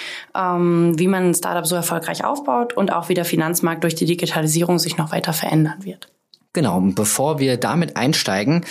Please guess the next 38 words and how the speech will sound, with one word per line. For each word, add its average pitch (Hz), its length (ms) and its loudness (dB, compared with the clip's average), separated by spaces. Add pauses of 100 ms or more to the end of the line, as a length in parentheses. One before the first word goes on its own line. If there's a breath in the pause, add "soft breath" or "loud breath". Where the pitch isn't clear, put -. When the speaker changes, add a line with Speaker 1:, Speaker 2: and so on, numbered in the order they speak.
(300 loud breath)
Speaker 2:
möchten 117 260 0
wir 117 80 2
dich 151 520 -2
gerne 131 240 -4
ein 117 200 0
bisschen 156 320 0
besser 113 260 -2
kennenlernen. 104 680 0 (400 loud breath)
Ähm, 110 320 0
deshalb 113 400 -2
wäre 107 100 2
super, 143 340 0
wenn 120 120 2
du 110 80 2
uns 110 160 0
am - 120 -2
Anfang 113 360 0
ein 98 100 0
bisschen 113 300 0
was 101 160 -2
zu 107 80 -2
deinem 90 240 0
Werdegang 127 340 0
erzählst. 117 640 -2 (320 loud breath)
Was 113 220 -2
hast 113 180 -4
du 113 80 2
bisher 139 500 0
gemacht? 123 540 0
Wie 113 140 2
bist 113 260 0
du 120 120 2
im 92 120 4
Endeffekt 101 540 0
eigentlich - 340 -4
zu - 240 -4
Raisin 87 400 0
gekommen? - 540 -6